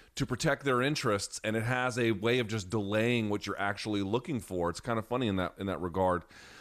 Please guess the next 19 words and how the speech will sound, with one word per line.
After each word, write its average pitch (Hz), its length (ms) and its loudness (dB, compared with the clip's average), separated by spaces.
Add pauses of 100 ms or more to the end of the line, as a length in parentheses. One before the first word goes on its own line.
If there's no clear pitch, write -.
Listen, 202 240 0
I 139 100 0
think 240 220 -4
your, 196 200 2
I 160 120 0
think 240 240 -4
your 202 120 4
optimism 165 640 2
could 160 220 0
be 170 140 2
one, 165 200 2 (180)
listen, 208 240 0
who 185 140 -4
the 294 100 -2
fuck - 220 -2
knows 202 220 2
what's 127 120 -4
gonna 117 180 0
happen? 95 280 -4